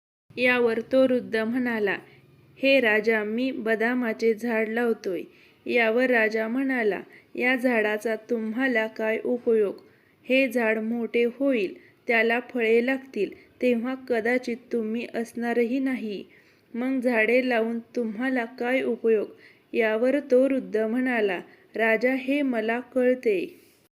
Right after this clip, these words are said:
पण स्वतःच्या पोटापुरता विचार करणारा माणूस स्वार्थी समजला जातो. मला फळे मिळाले नाही तर माझ्या पुढच्या पिढीला किंवा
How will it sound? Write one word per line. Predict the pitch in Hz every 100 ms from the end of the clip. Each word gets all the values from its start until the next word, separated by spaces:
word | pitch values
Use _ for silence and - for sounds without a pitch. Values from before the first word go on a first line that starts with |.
| _ _ _ _ _ _ _ _ _ _ -
पण | 262 254
स्वतःच्या | 269 269 254 - 247 240 277
पोटापुरता | 277 262 240 254 262 254 240 240 247
विचार | 233 240 240 262 285
करणारा | 285 247 233 226 262 285
माणूस | 254 233 226 254 262
स्वार्थी | 247 233 220 - 285 -
समजला | 240 233 226 226
जातो. | 226 269 254 240 185 - _ - - -
मला | 226 233 247
फळे | 247 277 240 254
मिळाले | 247 240 233 233 247
नाही | 240 262 254 233 - 269
तर | 277
माझ्या | 269 240 226 233 233
पुढच्या | - 233 220 269 277
पिढीला | 277 240 214 220 208 214 - _ _ -
किंवा | 233 220 208